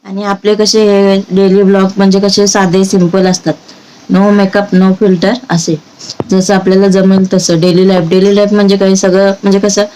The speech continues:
पूर्ण असं दाखवू शकत नाही आपल्या घरात काय घडतं, काय नाही ते. जसं मला म्हणजे जेवढा टॉपिक असतो आपल्याला, मला असं वाटतं की बाबा ही व-,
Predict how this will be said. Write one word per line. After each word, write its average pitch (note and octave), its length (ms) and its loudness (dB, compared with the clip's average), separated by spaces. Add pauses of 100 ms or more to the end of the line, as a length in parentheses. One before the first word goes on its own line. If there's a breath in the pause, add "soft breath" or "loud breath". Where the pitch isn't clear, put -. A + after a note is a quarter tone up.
(380 loud breath)
पूर्ण G#3+ 220 2
असं G#3 220 0
दाखवू G3+ 240 0
शकत F#3+ 300 -2
नाही F3+ 140 0
आपल्या F#3 220 -2
घरात F3 300 0 (120)
काय F#3+ 220 0
घडतं, E3+ 360 -2
काय F3 280 -2
नाही E3 160 -2
ते. - 140 -4 (580 loud breath)
जसं G3 220 0
मला G#3 220 2
म्हणजे G#3 220 2
जेवढा G3+ 340 2
टॉपिक G#3 480 -2
असतो F#3+ 300 0
आपल्याला, F#3 320 0
मला F#3+ 240 2
असं G3 240 0
वाटतं F#3+ 300 -2
की E3+ 120 -2
बाबा F3+ 200 0
ही F#3 160 2
व-, F3 120 0